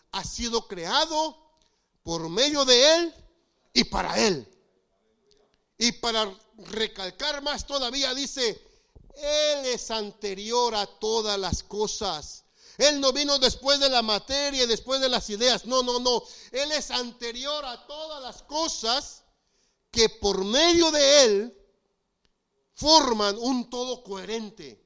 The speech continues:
Él es la cabeza del cuerpo, que es la iglesia. Él es el principio, el primogénito de la resurrección.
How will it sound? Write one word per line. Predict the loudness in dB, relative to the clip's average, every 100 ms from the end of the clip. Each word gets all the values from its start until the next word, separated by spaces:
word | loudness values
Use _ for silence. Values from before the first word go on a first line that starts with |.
| _ _ _ _ _ _ _ _ _ _ _ _ _ _ _ _ _ _ _ _ _
Él | -12 -6 -2
es | -2 -2
la | -4 -4
cabeza | -4 -2 -2 -4
del | -4 -6
cuerpo, | -2 0 0 -4 -14 -10
que | -8
es | -8 -6
la | -6
iglesia. | -2 0 0 -4 -10 -8 -10 _ _ _ _ _ _ _
Él | 0 2
es | 2 0
el | -4
principio, | -6 -4 0 0 2 2 2 2 -4 _ _ _ _ _ _
el | 0 0 0
primogénito | -2 2 2 2 4 2 4 4
de | 6
la | 4
resurrección. | 2 -2 -2 0 4 4 4